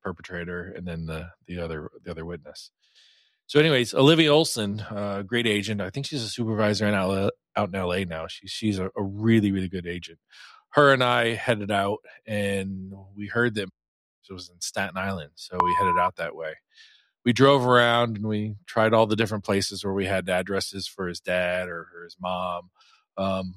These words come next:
all over town, knocking on doors, and they didn't know who the hell we were talking about. We finally showed up at his grandmother's house, which is in, was kind of an, uh, an unknown, um,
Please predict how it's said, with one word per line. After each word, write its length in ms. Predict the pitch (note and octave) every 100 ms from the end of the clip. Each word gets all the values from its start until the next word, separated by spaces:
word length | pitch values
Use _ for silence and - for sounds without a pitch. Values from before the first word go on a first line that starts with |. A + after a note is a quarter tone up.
| -
all 200 | B2+ C3
over 160 | A2+ A2
town, 360 | A2+ G2 F#2+
knocking 300 | G2 F#2+ G2+
on 120 | F#2+
doors, 300 | F#2 F2+ F2+
and 160 | F2 G2 -
they 80 | A2
didn't 180 | G2+
know 100 | G2
who 100 | F#2
the 80 | F#2
hell 120 | F#2
we 60 | F2
were 100 | E2+
talking 280 | F#2+ F#2 F#2
about. 280 | E2+ D#2+ - _ - - - -
We 60 | G#2+
finally 320 | C3 C3+ C3
showed 220 | - B2
up 160 | A#2+ A2
at 40 |
his 140 | G2
grandmother's 560 | G2 G#2+ A2+ A#2+ G#2+ G2
house, 400 | F#2+ E2+ E2+ -
which 260 | F#2 F#2 -
is 120 | F#2
in, 260 | F#2+ F#2 F#2 _
was 160 | - -
kind 140 | D3 E3+
of 100 | B2
an, 80 | G2+
uh, 380 | F#2+ F#2 F#2 F#2+
an 160 | G2+ F#2+ F#2+ G2
unknown, 640 | G#2 A2 A#2 A#2 A2+ A2
um, 320 | G2 G2 F2+